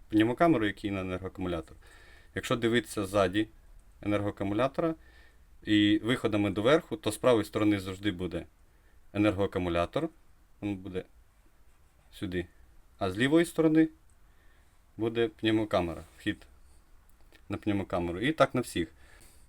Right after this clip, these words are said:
У нас оце буде пневмокамера, а це буде енергоакумулятор. Ну,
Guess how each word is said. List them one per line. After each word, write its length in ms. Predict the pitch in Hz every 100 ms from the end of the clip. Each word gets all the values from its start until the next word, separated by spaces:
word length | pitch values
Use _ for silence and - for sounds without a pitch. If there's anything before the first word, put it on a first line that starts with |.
| - - - - - - - -
У 40 |
нас 160 | 101 -
оце 220 | 90 107
буде 260 | 90 87 85
пневмокамера, 760 | - 90 90 - 95 110 147 - - - - - - - - - - - - - - - _ _ _ _ - - -
а 80 | -
це 180 | - 123
буде 320 | 139 139 139 - - -
енергоакумулятор. 840 | 107 113 110 104 101 87 78 - 120
Ну, 220 | 190